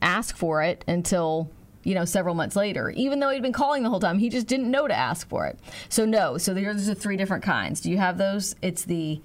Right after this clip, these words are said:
leak adjustment, and you could get an adjustment on your bill if you had a high bill and discovered that you had a leak, unless it was a toilet leaking. That doesn't count. So, or the exceptional circumstances adjustment,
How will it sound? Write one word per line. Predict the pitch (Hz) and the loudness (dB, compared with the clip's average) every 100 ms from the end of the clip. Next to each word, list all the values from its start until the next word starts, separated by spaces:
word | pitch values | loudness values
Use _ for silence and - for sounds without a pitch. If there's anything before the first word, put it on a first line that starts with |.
| - - - | -12 -16 -2
leak | 196 254 285 | 0 2 0
adjustment, | 226 175 165 - 170 - - - - | 0 0 0 -2 -2 -2 -8 -20 -2
and | 190 196 | 2 2
you | |
could | 196 190 | 2 2
get | 185 190 | 2 2
an | 233 | 0
adjustment | 226 202 196 202 | 0 0 0 0
on | 190 | 2
your | 185 | 2
bill | 180 170 | 2 2
if | 165 170 | 0 0
you | |
had | 185 170 | 2 2
a | |
high | 170 180 165 | 0 0 0
bill | 165 170 165 | 2 2 2
and | - | 0
discovered | 175 - 190 180 175 | 0 0 0 0 0
that | 131 | 0
you | 165 | 0
had | 175 185 | 0 0
a | |
leak, | 196 240 240 - - - | 0 -2 -4 -8 -8 0
unless | 190 190 202 214 | 2 4 2 0
it | 202 | 0
was | 202 | 0
a | 180 | 0
toilet | - 214 190 107 | 0 2 2 0
leaking. | 143 143 - 107 | -2 -2 -2 0
That | 151 | 0
doesn't | 180 170 196 | 0 -2 -2
count. | - - - - - 233 190 - | -2 -4 -10 -20 -12 -8 -8 -4
So, | - 170 - 170 - - - - | 0 0 0 -6 -10 -20 -16 -4
or | 202 196 165 196 220 - - | 0 2 2 0 -4 -10 -2
the | 190 | 0
exceptional | 185 - - 226 - 196 175 | 0 -2 0 0 0 0 0
circumstances | - - 339 254 208 - 156 151 160 | 0 0 2 0 -2 -2 -2 -2 -4
adjustment, | 147 147 120 - 160 - | -4 -2 -2 -2 -2 -2